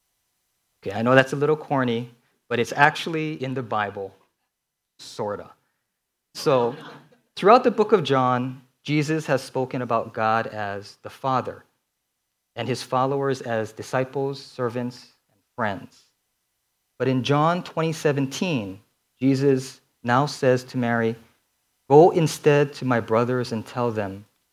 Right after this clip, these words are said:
I am ascending to my Father and your Father, my God and your God." Jesus is calling his followers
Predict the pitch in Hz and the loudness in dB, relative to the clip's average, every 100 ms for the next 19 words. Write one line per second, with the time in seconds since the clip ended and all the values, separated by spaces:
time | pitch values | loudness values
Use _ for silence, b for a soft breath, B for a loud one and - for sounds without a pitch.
0 | _ _ - 123 127 117 - 135 139 143 | _ _ -4 0 0 -2 -2 0 2 0
1 | 143 - 113 117 135 131 123 123 127 127 | -2 -2 0 2 2 0 0 2 0 -2
2 | 131 113 104 107 147 165 - 98 80 - | -8 -8 -4 6 6 6 2 -4 -4 -14
3 | _ _ _ _ _ _ - 117 123 123 | _ _ _ _ _ _ -2 0 2 0
4 | 120 117 113 113 - _ _ _ _ - | -2 -2 -4 -8 -16 _ _ _ _ -10
5 | 107 107 107 95 85 90 _ _ _ _ | -2 2 2 0 -4 -8 _ _ _ _
6 | _ _ _ _ _ _ _ - 147 170 | _ _ _ _ _ _ _ 0 4 6
7 | 180 170 - - - - 135 139 139 135 | 6 2 2 -6 -10 -2 4 4 4 2
8 | 135 - 123 - - 113 107 107 107 104 | -2 -6 -6 -4 2 6 6 6 4 2
9 | 104 - | -2 -12